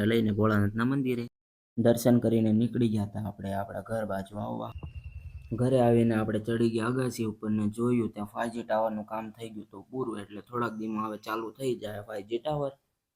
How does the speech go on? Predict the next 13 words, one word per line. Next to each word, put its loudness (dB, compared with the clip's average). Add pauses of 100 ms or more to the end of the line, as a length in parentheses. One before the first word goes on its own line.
(760)
આપણે 0
તો 0
નાસ્તો 0
કરી 2
લીધો 4
હતો, 2
પણ 0
આપણે -2
ખવડાવવાનું 0
હતું -6
ગાયને -2
વાછડીને -4
ખાવાનું, -6